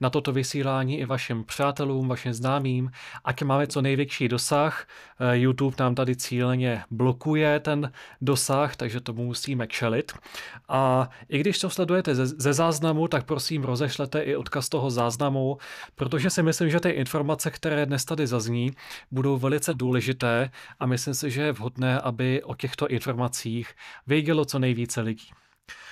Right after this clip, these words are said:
Pokud žijete na Moravě nebo ve východních Čechách, tak vás v dalších dnech asi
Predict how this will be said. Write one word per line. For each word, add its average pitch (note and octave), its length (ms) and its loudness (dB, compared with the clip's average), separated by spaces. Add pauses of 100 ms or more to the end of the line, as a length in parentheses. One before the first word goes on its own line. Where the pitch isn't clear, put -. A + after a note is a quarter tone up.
(240)
Pokud F#3 280 2
žijete A3 400 4
na D3+ 140 6
Moravě F3 480 4
nebo F3 260 2
ve D3+ 100 2
východních D#3+ 480 0
Čechách, C#3 580 2 (380)
tak C3 160 2
vás D3 380 2
v B2+ 120 -4
dalších C#3+ 440 2
dnech C#3+ 360 2
asi D3 500 2